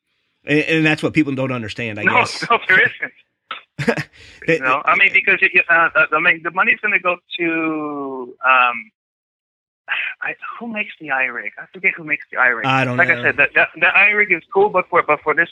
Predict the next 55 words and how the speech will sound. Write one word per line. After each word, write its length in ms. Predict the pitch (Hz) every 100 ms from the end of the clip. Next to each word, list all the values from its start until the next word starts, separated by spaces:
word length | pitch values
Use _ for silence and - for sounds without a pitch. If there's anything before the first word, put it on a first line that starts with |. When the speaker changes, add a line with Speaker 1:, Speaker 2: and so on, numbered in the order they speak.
| -
Speaker 2:
purpose, 320 | 175 170 160 - -
um, 500 | 135 127 123 117 113 _ _
for 80 | -
the 100 | 151
purpose 280 | - 147 156 156
of, 80 | 135
of 140 | 131 -
what 160 | 131 117
you 140 | 135
and 100 | 135
I 100 | 135
are 60 | 135
doing 260 | 123 135 131
right 140 | 123
Speaker 1:
Yeah. 100 | 90 - _ _ _ _ _
Speaker 2:
now, 140 | - 123
um, 180 | 117 110 -
I, 40 | 139
I, 340 | 139 135 -
I 80 | - -
do 140 | 139 - _ _ -
feel 180 | 143 131
that, 220 | 131 120 _ _ -
you 60 | 127
know, 100 | 117
my 160 | 127
product 400 | 123 127 120 117
is, 100 | 113 -
is 80 | 110 -
better. 280 | - 110 - _ -
Speaker 1:
And, 140 | 170
and 180 | 156 160
the 60 | 160
IRIG 280 | 226 151
Speaker 2:
Um, 60 | 143
Speaker 1:
was 140 | 135
really 200 | 147 160
designed 380 | 127 117 131 120
for 60 | 120
Speaker 2:
because 240 | 117 117 151
Speaker 1:
musicians, 180 | 143 107
Speaker 2:
it's 80 | 104
all 80 | 117
Speaker 1:
right? 120 | 120
Speaker 2:
out 60 | 117
the 60 |
box. 300 | 113 - - - _ _ _ _ _ - - - - _ -
Speaker 1:
W-, 140 | 156 165
w-, 200 | - - -
the 100 | 165 160
IRIG 420 | 190 185 147 139
Speaker 2:
That, 100 | 160 214 175
yes, 200 | 190 165 -
that, 120 | 175
that's, 160 | 180 180